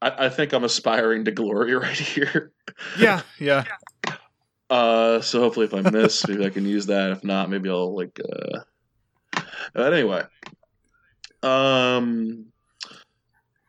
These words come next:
Speaker 1: well, I'll roll the attack first. Okay, that's twenty-eight out of, uh, like, fifty or forty-eight, I think. Um, so I do hit. Does he dodge?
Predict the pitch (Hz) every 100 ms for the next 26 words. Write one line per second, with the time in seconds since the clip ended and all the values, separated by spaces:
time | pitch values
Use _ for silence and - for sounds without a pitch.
0 | _ _ _ _ _ _ _ - 117 117
1 | 117 131 127 107 107 110 101 117 104 95
2 | 113 110 101 98 - 117 117 113 113 113
3 | 110 107 101 101 98 98 92 90 90 90
4 | 85 85 82 - 104 - 98 98 95 _
5 | - 69 - - - - - - - -
6 | - - _ _ _ _ _ _ _ _
7 | _ _ _ _ _ _ _ _ _ _
8 | _ - - - - - - - 110 101
9 | 101 101 98 98 98 98 98 98 98 98
10 | 101 _ - 113 123 143 135 98 101 101
11 | 98 98 117 - - - - - -